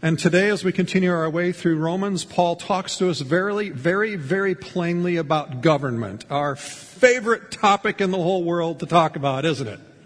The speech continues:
Don't shoot the messenger. Here's what Paul says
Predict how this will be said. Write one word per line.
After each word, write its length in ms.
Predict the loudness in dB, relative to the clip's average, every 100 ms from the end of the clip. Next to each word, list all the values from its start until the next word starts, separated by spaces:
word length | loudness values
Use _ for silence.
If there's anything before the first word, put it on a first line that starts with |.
| _ _ -20 -20 -20 -20 -20 -20 -20 -20 -20 -20 -20 -20 _ _ _ _ _
Don't 180 | -2 0
shoot 200 | 0 0
the 80 | 0
messenger. 500 | -4 -6 -10 -12 -16 -14 -14 -16 -20 -20 -20 -20 _ _ -20 -20 _ _ _ _ _ _ _ _ -2
Here's 200 | 0 0
what 100 | 0
Paul 200 | -2 -2
says 360 | -2 -6 -8